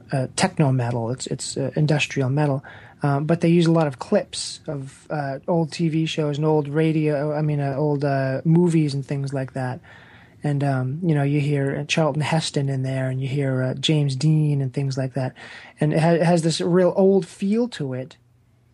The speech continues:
almost like this, you know, n-, late fifties, early sixties feel to the, the, the whole, the, the world that they're creating because of the clips that they're using. Um,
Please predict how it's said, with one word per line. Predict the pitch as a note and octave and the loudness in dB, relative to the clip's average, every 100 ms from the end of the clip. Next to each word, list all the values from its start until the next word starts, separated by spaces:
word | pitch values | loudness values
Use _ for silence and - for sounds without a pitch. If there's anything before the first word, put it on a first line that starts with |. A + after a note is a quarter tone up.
| _ _ | _ _
almost | F3 E3 E3 | 2 2 2
like | E3+ D#3 | -2 -2
this, | D#3 - | -6 -4
you | D#3 | -4
know, | D3 | -2
n-, | D#3+ E3 - | -4 -4 0
late | D#3+ E3+ | 2 0
fifties, | - E3+ D#3+ D#3 D3+ | 0 0 0 0 0
early | D#3+ D#3+ D3+ | 2 2 0
sixties | - E3+ - D3+ C#3+ | -2 -4 -4 -6 -6
feel | - F3 F3+ F3+ | -4 0 2 2
to | F3 C#3 | 0 -2
the, | C3 B2+ D#3+ - D3 D3 - E3 | -2 -2 -6 -10 -10 -10 -14 -4
the, | D3 C3 D#3 F#3 | -2 -2 -6 -6
the | - C#3+ | -2 0
whole, | - E3 D3+ C#3 C#3+ - | 2 4 4 0 -4 -10
the, | D3 D#3 E3+ D3+ | -8 0 2 2
the | C#3+ | 2
world | D#3+ D#3+ F3+ F3+ E3 | 4 6 6 6 2
that | D#3 | -2
they're | D#3 | -4
creating | D3 - D3 E3 F#3+ D3 C3 | -6 -8 -4 -2 -2 -4 -6
because | C3 - C#3 | -10 -8 -8
of | B2+ | -8
the | B2+ | -8
clips | - G3+ - | -4 -4 -6
that | - C3+ | -8 -4
they're | C3+ | -2
using. | B2+ B2+ A#2+ C3+ - - - - - - - - - | -2 -2 -4 -6 -10 -18 -20 -20 -20 -20 -20 -20 -4
Um, | C#3 C3+ C3 B2+ D3+ | 0 2 0 -2 -4